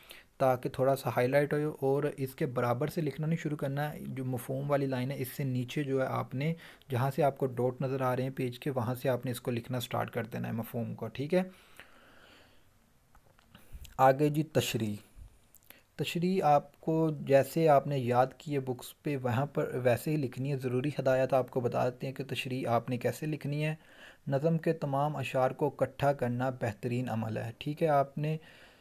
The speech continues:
ए, नज़म के जो अशार उनको इकट्ठा करके लिखना है, क्योंकि नज़म ही एक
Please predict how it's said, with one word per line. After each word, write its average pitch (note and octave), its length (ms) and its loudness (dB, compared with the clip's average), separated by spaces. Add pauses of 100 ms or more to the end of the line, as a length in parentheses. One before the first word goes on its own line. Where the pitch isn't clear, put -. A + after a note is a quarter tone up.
(440)
ए, C3+ 140 -2
नज़म C#3 300 2
के D#3+ 100 0
जो D#3 100 4
अशार C3+ 320 4
उनको D3 200 -2
इकट्ठा C#3+ 280 0
करके E3 240 2
लिखना D#3+ 280 0
है, E3 180 2 (320)
क्योंकि F3 380 2
नज़म D#3 440 4 (100)
ही E3 280 -2 (140)
एक D3 180 -2